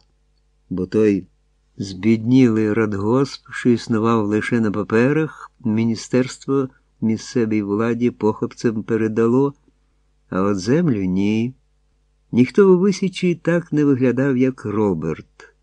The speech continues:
і такою правильною мовою не розмовляв, як він. І не тримався з такою доброзичливою гідністю,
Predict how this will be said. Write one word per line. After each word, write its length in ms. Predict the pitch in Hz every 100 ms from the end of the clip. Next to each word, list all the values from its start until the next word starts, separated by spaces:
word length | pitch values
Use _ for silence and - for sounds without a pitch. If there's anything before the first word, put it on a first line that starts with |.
| _ -
і 100 | 98
такою 400 | 110 - 123 117
правильною 720 | - 113 123 120 113 113 113
мовою 560 | 98 104 135 135 113 98
не 140 | 104
розмовляв, 760 | 107 98 98 95 95 95 107 92
як 260 | 87 85
він. 380 | 87 85 78 80 - _ _ _ _ _ _ _
І 140 | 95
не 120 | 98 120
тримався 960 | 131 135 117 123 139 - 135 120 110
з 100 | -
такою 500 | - 101 123 120 117 104 _ _ -
доброзичливою 1000 | - 104 117 110 113 139 127 123 117 104
гідністю, 840 | 101 117 117 110 110 - - 90